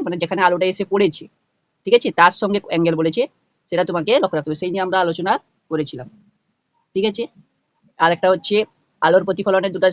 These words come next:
সূত্র, আপতিত আলোক রশ্মি, প্রতিফলিত আলোক রশ্মি, আপতন বিন্দুতে অঙ্কিত বিলম্ব একই সমতলে থাকবে, আর আপতন কোণ এবং প্রতিফলন কোণ কি হবে? সবসময় সমান হবে। এটা জানো, ক্লাস সেভেন থেকে পড়ছো, এটা কোনো নতুন জিনিস নয়। আজকে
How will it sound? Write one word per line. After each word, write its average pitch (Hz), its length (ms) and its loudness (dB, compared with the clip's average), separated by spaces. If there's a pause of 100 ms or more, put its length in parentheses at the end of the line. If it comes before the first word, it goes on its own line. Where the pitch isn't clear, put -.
সূত্র, - 240 -10 (520)
আপতিত 165 420 2
আলোক 185 140 4
রশ্মি, 185 220 -4
প্রতিফলিত 175 280 -2
আলোক 180 120 -2
রশ্মি, 185 260 -6
আপতন 170 240 -4
বিন্দুতে 180 280 -4
অঙ্কিত 180 280 -4
বিলম্ব 175 260 -2
একই 165 160 -6
সমতলে 180 340 -4
থাকবে, 202 180 2 (520)
আর 190 280 10
আপতন 175 260 0
কোণ 180 140 2
এবং 185 120 -6
প্রতিফলন 175 340 0
কোণ 185 140 0
কি 240 100 -4
হবে? 170 160 2
সবসময় 190 320 -4
সমান 160 180 2
হবে। 143 120 -6
এটা 170 140 -2
জানো, 185 160 0
ক্লাস 180 200 -2
সেভেন 160 200 -2
থেকে 160 140 -6
পড়ছো, 160 240 -4
এটা 160 140 -4
কোনো 147 160 -6
নতুন 139 200 -8
জিনিস 143 180 -12
নয়। - 120 -18 (480)
আজকে 180 220 2